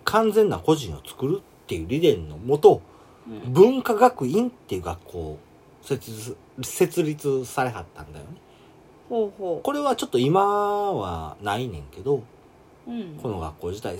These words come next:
Speaker 1: えー、でも二千十八年まであったんかな。
Speaker 2: あ、結構最近まであったのね。
Speaker 1: うん。ちょっとうまいこと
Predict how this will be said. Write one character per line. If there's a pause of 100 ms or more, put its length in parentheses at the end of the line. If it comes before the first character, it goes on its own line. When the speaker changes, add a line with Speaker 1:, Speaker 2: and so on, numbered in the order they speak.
Speaker 1:
え
ー、
で
も
二
千
十
八
年
ま
で
あ
っ
た
ん
か
な。
Speaker 2:
あ、
結
構
最
近
ま
で
あ
っ
た
の
ね。
Speaker 1:
う
ん。 (120)
ち
ょ
っ
と (480)
う
ま
い
こ
と